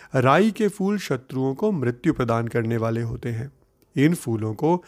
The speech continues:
एक एक लाख की संख्या में शिव के ऊपर चढ़ाया जाए तो भगवान शिव प्रचुर फल प्रदान करते हैं। चंपा और केवड़े को छोड़कर शेष सभी फूल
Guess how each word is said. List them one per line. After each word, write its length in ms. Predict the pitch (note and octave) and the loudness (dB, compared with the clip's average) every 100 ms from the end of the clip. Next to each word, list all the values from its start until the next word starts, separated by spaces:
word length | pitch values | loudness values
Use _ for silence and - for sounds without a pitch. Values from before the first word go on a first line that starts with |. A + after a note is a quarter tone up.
| - - - | -16 -20 0
एक 380 | D#3+ F#3 G#3+ - | 6 6 4 -2
एक 340 | D#3 D#3+ E3+ | 0 2 2
लाख 360 | C3+ A#2 A#2 - | 0 0 -2 -4
की 180 | - F3 | -8 -6
संख्या 460 | - B2 A2+ A#2 | -4 -6 -4 -4
में 140 | A#2 E3 | -2 -4
शिव 280 | - A#2+ A2 | -2 -4 -4
के 120 | D3+ | 0
ऊपर 320 | C3 G#2+ - | 0 0 -4
चढ़ाया 440 | F3+ C#3+ A2 A2+ B2 | -2 0 0 0 0
जाए 260 | A2+ A2+ - _ _ - - - | -2 -8 -12 _ _ -20 -4 4
तो 120 | G#3 | 4
भगवान 460 | D3 C3+ D#3 F3 | 4 0 2 2
शिव 320 | F3 - F3+ F3 | 0 0 0 0
प्रचुर 540 | - D3 - G3+ A3 G#3+ | -4 -4 -2 0 2 0
फल 260 | - D3+ | 2 0
प्रदान 380 | D3+ C#3+ B2 B2 | 0 0 0 0
करते 300 | B2 A#2 - | -2 -2 -4
हैं। 220 | A2+ B2+ - _ _ - - _ - | -8 -8 -14 _ _ -20 -20 _ -6
चंपा 540 | A#2+ A2+ A2+ C#3 E3 - _ _ _ | -4 -2 -2 -2 -2 -8 _ _ _
और 220 | D3+ F#3 | 2 2
केवड़े 500 | F#3+ - C3+ C3+ E3+ | 0 0 0 2 2
को 180 | F3+ D3+ | 2 0
छोड़कर 540 | C#3+ - B2 A2+ A2+ A#2 _ _ | -2 -2 -2 0 -4 -6 _ _
शेष 420 | - D3+ F3+ F#3 | -2 2 2 0
सभी 440 | D#3+ - A#2+ A#2+ - | -8 -4 0 2 2
फूल 440 | F#3 C#3+ C3+ C#3 | 0 -2 0 -2